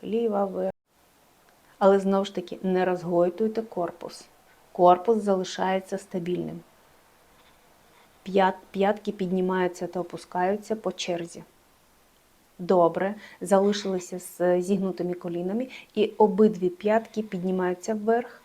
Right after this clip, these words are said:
і опускаються вниз. П'ятки вверх і вниз. Тут ми ще додаємо роботу саме в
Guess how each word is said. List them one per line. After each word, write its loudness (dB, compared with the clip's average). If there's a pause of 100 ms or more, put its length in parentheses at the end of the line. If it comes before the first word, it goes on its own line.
і 0
опускаються -8
вниз. -16 (220)
П'ятки -4
вверх -6 (580)
і 0
вниз. -4 (1120)
Тут 2
ми 2
ще 0
додаємо 2
роботу -4
саме -10
в -14